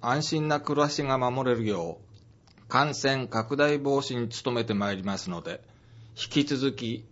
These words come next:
ご理解、ご協力をお願いいたします。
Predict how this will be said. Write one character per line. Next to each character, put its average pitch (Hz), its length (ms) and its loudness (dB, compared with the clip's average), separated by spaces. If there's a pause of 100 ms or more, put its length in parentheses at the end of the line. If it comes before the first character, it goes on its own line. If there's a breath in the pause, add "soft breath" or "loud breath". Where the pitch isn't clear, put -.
(160)
ご 110 140 2
理 123 160 0
解、 110 400 0
ご 107 160 -2
協 139 260 2
力 131 320 0
を 123 120 2
お 113 80 0
願 110 280 0
い 98 60 -2
い 92 60 -6
た 90 140 -4
し - 120 -8
ま 82 140 -6
す。 - 260 -12